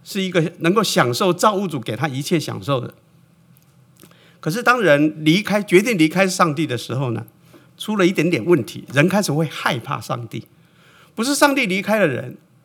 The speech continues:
而是人开始离开了上帝。那这故事不一样啊，故事不太一样，要想清楚哦。啊，全世界的宗教，只有基督教说是上帝在找人，其他的不管是哲学的也好啦，其他宗教都是人在找上帝。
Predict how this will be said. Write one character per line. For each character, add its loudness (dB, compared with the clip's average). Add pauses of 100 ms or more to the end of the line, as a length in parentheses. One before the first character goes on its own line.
而 -6
是 -4
人 0
开 0
始 -4
离 -8
开 0
了 -4
上 -6
帝。 -12
那 -8
这 0 (160)
故 -6
事 -4
不 -2
一 -6
样 -2 (280)
啊， -16
故 -6
事 -8
不 -14
太 -4
一 -8
样， -8 (200)
要 -4
想 -4
清 2
楚 -8
哦。 -8 (260)
啊， -8 (500)
全 -2
世 -2
界 0
的 4
宗 2
教， 2 (300)
只 -4
有 4
基 -4
督 -2
教 0
说 -2
是 -6
上 -8
帝 -6
在 -4
找 -6
人， -12 (1300)
其 -2
他 6
的 4
不 -4
管 6
是 2
哲 2
学 -2
的 0
也 -2
好 -8
啦， -10
其 -10
他 0
宗 -4
教 0
都 -4
是 0
人 0
在 4
找 -6
上 0
帝。 -10